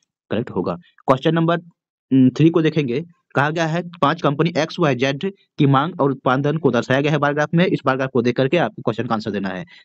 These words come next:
यदि कंपनी एक्स के उत्पादन का के प्रतिशत, देखिए कंपनी एक्स कहाँ है, तो कंपनी आपका एक्स ये है, इसका उत्पादन मतलब प्रोडक्शन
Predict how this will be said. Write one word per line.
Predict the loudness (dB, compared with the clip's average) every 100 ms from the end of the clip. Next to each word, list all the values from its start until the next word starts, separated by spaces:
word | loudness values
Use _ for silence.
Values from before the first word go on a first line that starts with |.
| 0
यदि | 2 4
कंपनी | 2 0 0 -2 -2
एक्स | -2
के | 4
उत्पादन | 4 4 -2 -2
का | -2 -4 -4 _ _ _ _ -2
के | -2
प्रतिशत, | 0 -2 0 -4 -2 -2
देखिए | -2 -6 0 0 2
कंपनी | 0 2 2 0
एक्स | -2
कहाँ | -2 0
है, | -2 -4 -8 -4
तो | 0
कंपनी | 0 2 2
आपका | 0 -2 -4 -4
एक्स | -6 0
ये | 0
है, | 0 -8 -4
इसका | -2 2 0
उत्पादन | 0 -2
मतलब | -2 0
प्रोडक्शन | 0 0 -4